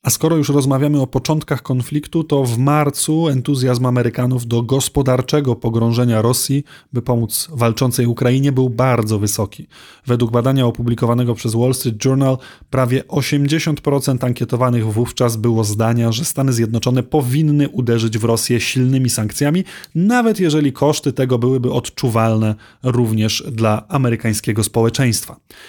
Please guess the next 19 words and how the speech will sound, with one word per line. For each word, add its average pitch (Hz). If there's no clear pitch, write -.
Ale 151
ten 226
entuzjazm 175
również 131
może 127
topnieć. -
Pew 135
Research 135
zadaje 120
ankietowanym 117
pytanie, 117
czy -
ich 147
zdaniem 131
pomoc 135
Stanów 131
Zjednoczonych 123
dla 123
Ukrainy 123